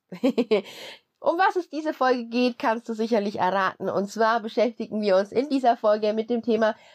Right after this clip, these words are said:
Rabatte, Gutscheine, Prozente und Aktionen für dein D-I-Y-Business.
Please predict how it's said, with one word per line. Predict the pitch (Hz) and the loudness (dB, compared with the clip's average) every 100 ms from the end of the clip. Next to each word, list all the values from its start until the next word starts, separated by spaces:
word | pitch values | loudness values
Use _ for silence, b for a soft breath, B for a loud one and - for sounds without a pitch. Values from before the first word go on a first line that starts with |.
| B | B
Rabatte, | - 349 330 330 320 311 | -2 2 2 0 0 -2
Gutscheine, | - 269 285 254 240 240 | -2 -4 0 2 2 0
Prozente | 233 226 226 226 226 233 226 | 0 -4 0 0 2 0 0
und | - 311 - | 0 -2 -2
Aktionen | 233 - 233 226 208 226 | -4 -4 0 2 2 -2
für | - 226 220 214 - | -4 2 4 2 0
dein | 220 196 190 196 - | 0 2 0 -2 -6
D-I-Y-Business. | 190 180 170 170 170 190 208 202 160 - | -2 2 2 2 2 0 -2 -2 -4 -4